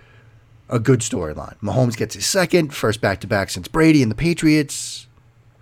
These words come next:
You know, are they building the next dynasty? Who can topple them? I think there are great storylines from that.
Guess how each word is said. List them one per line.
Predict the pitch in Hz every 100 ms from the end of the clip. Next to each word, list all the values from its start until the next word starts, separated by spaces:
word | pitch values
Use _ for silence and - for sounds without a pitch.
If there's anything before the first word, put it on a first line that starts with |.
| -
You | 101
know, | 87
are | 87 110
they | 113
building | 104 120 123 107
the |
next | 104 104 -
dynasty? | 151 156 151 - 143 139 143 - _ _
Who | - 107
can | 98
topple | 147 135 131
them? | 127 123 120
I | 110
think | 117
there | 110
are | 98
great | 101 95
storylines | - 92 85 78 -
from | 76
that. | 65 -